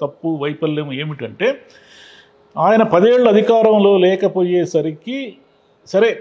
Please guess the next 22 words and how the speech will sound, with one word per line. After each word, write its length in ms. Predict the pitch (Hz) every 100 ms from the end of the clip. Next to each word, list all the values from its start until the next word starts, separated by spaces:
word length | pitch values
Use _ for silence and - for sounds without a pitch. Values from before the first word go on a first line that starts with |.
| -
తెలుగుదేశం 680 | 180 214 226 226 220 220 208
కార్యకర్తల్ని, 920 | 196 185 190 190 180 185 180 180 196
తెలుగుదేశం 720 | 185 175 180 185 175 175 175
నాయకుల్ని 680 | 165 165 156 160 156 165 208
గ్రామ 320 | 156 160 185
స్థాయిలో 520 | - 180 165 165 175
ఎంతో 260 | 156 156 170
కొంత 240 | 165 143
పెత్తనము 680 | 156 135 - 131 156 151 147
ఇచ్చి, 400 | 123 _ 190 202
వాళ్ళని 400 | 170 151 156 147
కొంచెం 320 | 147 139 135
స్ట్రెంథన్ 520 | - 143 160 175 165
చేద్దాము, 480 | 143 147 143 143 185
వీళ్ళంతా 440 | 185 156 147 165
కూడా 240 | 160 160 180
రేపు 260 | 156 151
మనకు 220 | 147 143 123
పార్టీకి 440 | 143 147 160 156
బలంగా 440 | 135 151 156 151
ఉంటారు 680 | 147 139 139 143 143 143 147
అని 120 | 127